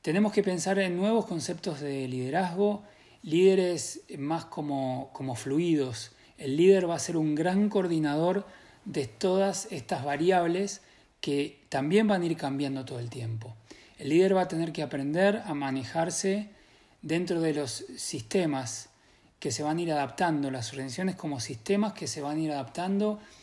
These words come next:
a los vaivenes que, eh, van a ir, eh, surgiendo. Y ese líder va a tener que ir, em, trabajando para que todo vaya ocurriendo.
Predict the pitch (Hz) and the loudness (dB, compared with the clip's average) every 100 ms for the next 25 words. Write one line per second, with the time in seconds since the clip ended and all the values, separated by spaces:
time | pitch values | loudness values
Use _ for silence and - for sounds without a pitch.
0 | - - 143 131 143 139 156 180 185 - | -16 -8 -6 -4 -4 -2 -2 -2 -4 -6
1 | - - - _ _ - 160 170 175 - | -14 -20 -20 _ _ -2 0 0 -2 -4
2 | 143 131 127 131 139 156 165 156 165 170 | -2 0 -2 -4 -2 0 2 2 2 0
3 | 190 175 131 123 120 123 127 - _ _ | -4 -6 -4 -4 -6 -10 -14 -20 _ _
4 | _ - 147 120 - 139 127 117 113 113 | _ -10 -8 -6 -4 -2 -2 -2 -6 -10
5 | - - - - - - - 165 170 175 | -20 -20 -20 -20 -20 -20 -12 0 2 2
6 | 160 160 202 214 196 170 160 160 160 156 | 0 6 8 8 6 2 0 -2 -2 -2
7 | 156 170 175 170 - _ _ _ _ 156 | 0 2 0 -4 -18 _ _ _ _ -2
8 | 139 135 131 131 131 139 - 156 156 151 | 0 0 -2 -4 -8 -8 -2 2 4 2
9 | 202 220 226 196 220 - - 202 196 196 | 0 2 2 0 -2 -2 0 2 4 2
10 | 185 170 165 165 170 139 123 | 0 -2 0 2 2 0 -4